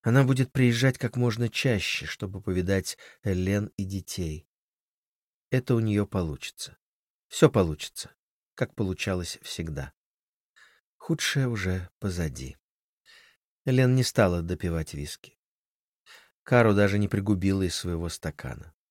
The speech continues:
Пока сестра была в туалете, Каро выбралась из кабинки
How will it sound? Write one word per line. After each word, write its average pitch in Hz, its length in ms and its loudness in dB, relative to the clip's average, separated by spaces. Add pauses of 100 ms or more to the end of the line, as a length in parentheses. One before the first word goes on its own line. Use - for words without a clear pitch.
(920)
Пока 117 260 4
сестра 110 380 4
была 98 240 2
в - 60 -14
туалете, 98 680 -2 (400)
Каро 101 360 2
выбралась 98 600 0
из 82 100 -4
кабинки 95 640 -4